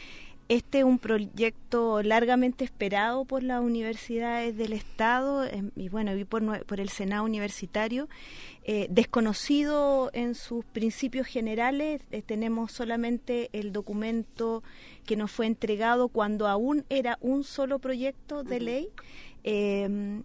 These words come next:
Speaker 1: y tenemos algunos análisis hechos sobre algunas filtraciones que hubieron por ahí y por allá, pero, em, n-, eh, no hemos leído y, y desconozco,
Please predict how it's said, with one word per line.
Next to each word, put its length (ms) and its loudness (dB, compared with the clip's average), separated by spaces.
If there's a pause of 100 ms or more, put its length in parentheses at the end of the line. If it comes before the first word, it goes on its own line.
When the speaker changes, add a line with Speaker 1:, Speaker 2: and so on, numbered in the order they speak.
Speaker 1:
y 220 -6
tenemos 440 6
algunos 380 6
análisis 600 2
hechos 320 0
sobre 300 0
algunas 380 0
filtraciones 840 -2
que 100 -8
hubieron 280 -2
por 160 -2
ahí 160 2
y 40 -2
por 160 -4
allá, 360 2
pero, 420 6
em, 720 0
n-, 400 4
eh, 140 4
no 120 8
hemos 200 8
leído 340 4
y, 80 2
y 220 -6
desconozco, 800 -2